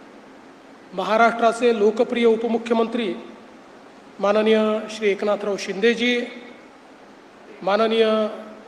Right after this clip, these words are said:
न्यायमूर्ती श्री मकरंद कर्णिकजी, माननीय न्यायमूर्ती श्री माधव जामदारजी, आमचे सहकारी पालकमंत्री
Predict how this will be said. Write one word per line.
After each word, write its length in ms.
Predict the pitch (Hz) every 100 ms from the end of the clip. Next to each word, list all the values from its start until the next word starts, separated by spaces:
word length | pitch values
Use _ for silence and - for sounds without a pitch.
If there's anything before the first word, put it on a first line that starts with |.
| -
न्यायमूर्ती 680 | 185 220 220 226 220 226 220 220 226 - - - - -
श्री 160 | -
मकरंद 420 | 185 180 214 214 208
कर्णिकजी, 640 | 202 190 233 233 233 240 240 240 -
माननीय 380 | 185 196 196 196
न्यायमूर्ती 600 | 185 220 220 220 226 220
श्री 180 | 220 202
माधव 380 | 175 170 185 160
जामदारजी, 720 | 160 175 208 233 233 240 240 - - - - - - - - - - -
आमचे 280 | 208 202 220
सहकारी 600 | 226 202 220 254 240 175 - - - -
पालकमंत्री 600 | 190 214 220 214 208 214